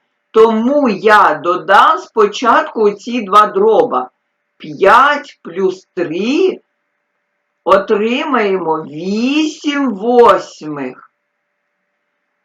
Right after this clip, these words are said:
Плюс, а потім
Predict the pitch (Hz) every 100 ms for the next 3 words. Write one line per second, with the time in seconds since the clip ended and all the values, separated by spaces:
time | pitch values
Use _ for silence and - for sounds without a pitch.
0 | _ _ 220 277 262 240 247 254 - _
1 | _ _ _ _ _ _ _ - 190 -
2 | - 330 466 466 208 143